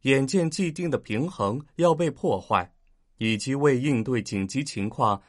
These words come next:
而采取的有效行动等情况下，人们面对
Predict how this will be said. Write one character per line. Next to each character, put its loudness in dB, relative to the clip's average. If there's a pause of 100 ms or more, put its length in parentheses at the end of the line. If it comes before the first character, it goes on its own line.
(100)
而 4
采 0
取 -6
的 -2
有 -2
效 0
行 -4
动 0
等 -6
情 -8
况 -6
下， -6 (760)
人 4
们 4
面 4
对 4